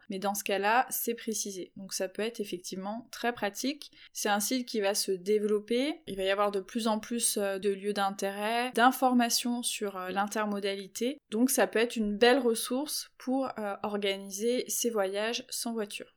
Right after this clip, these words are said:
Pour ceux qui veulent combiner le train et la rando, sachez que c'est aussi possible. Je viens de découvrir un super site. D'ailleurs, il a un nom hyper sympa. Ça s'appelle Les Boucs en Train. <laughs>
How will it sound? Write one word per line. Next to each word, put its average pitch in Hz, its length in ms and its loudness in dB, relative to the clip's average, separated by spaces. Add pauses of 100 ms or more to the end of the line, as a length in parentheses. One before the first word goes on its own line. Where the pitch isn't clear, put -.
(100)
Pour 262 200 -4
ceux 403 240 4
qui 285 160 0
veulent 269 280 2
combiner 269 800 6 (160)
le 254 280 0
train 269 380 0 (220)
et 311 220 0 (100)
la 226 180 0
rando, 220 480 0
sachez 233 400 -2
que - 60 -8
c'est - 300 -2
aussi 247 500 0
possible. 214 680 -4
Je 202 120 -6
viens 208 260 -4
de 202 100 -2
découvrir 220 540 -4
un 185 180 -8
super 233 680 -2
site. - 680 -8
D'ailleurs, 226 240 2
il 190 120 4
a 185 80 6
un 190 60 0
nom 214 240 -2 (140)
hyper 220 300 2
sympa. 202 480 2
Ça 202 140 -4
s'appelle 233 500 0
Les 190 200 4
Boucs 240 260 -2
en 233 120 6
Train. 220 400 -2
<laughs> - 60 2